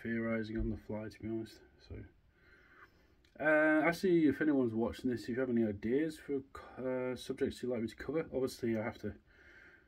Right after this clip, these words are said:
I should really be asking people on my channel what they wanna see more of from me. So,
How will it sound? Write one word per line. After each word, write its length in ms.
I 80
should 180
really 200
be 100
asking 380
people 360
on 120
my 80
channel 260
what 240
they 80
wanna 240
see 260
more 400
of 100
from 240
me. 120
So, 840